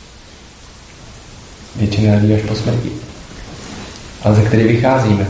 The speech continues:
Každej. Do který se z toho života pak nějak vracíme, buď obohacení nebo ochuzení, právě na základě toho, co tady děláme,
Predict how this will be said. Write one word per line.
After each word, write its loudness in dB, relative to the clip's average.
Každej. 0
Do 0
který 4
se 2
z -12
toho 4
života 6
pak 4
nějak 4
vracíme, 2
buď 0
obohacení 0
nebo 0
ochuzení, -2
právě 2
na 4
základě 0
toho, -2
co -6
tady -2
děláme, 2